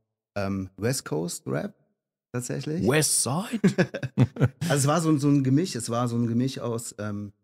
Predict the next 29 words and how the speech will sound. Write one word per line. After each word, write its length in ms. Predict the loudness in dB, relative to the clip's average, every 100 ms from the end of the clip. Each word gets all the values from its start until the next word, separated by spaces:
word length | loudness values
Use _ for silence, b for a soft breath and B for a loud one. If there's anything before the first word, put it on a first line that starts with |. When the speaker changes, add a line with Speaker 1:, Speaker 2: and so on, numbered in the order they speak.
| 0
Speaker 1:
sag 100 | 2
mal, 80 | 2
dieses 320 | 0 -2 -6 -2
N 160 | 2
W 460 | 2 2 2 2 2
A-Thema, 400 | 2 2 2 2
also 120 | -2
es 120 | -2
war, 320 | 0 0 -2 -8
es 80 | -2
fing 120 | 0
eigentlich 240 | 2 0 0
mit 100 | -4
Musik 440 | -4 -4 -4 -2
an 320 | -2 -2 -4 -10 _
Speaker 2:
Mhm. 260 | 4 4 2 -10 _ _
Speaker 1:
und, 540 | -4 -2 0 0 -2 -4
ähm, 320 | -4 -2 -2
dieses 260 | -4 -8 -4
Amerikanische 680 | -2 -2 -2 2 2 2 0
irgendwie 240 | 2 2
mit 100 | 0
dem 140 | 0
Basketball, 580 | 0 0 0 2 2 0 0
ähm, 240 | 0 0
in 120 | 0
Verbindung. 540 | 0 2 2 2 0 -4 _ _ _ _ _ _
Und, 460 | -2 2 4 2 0 -2
ähm, 380 | 0 -2 -4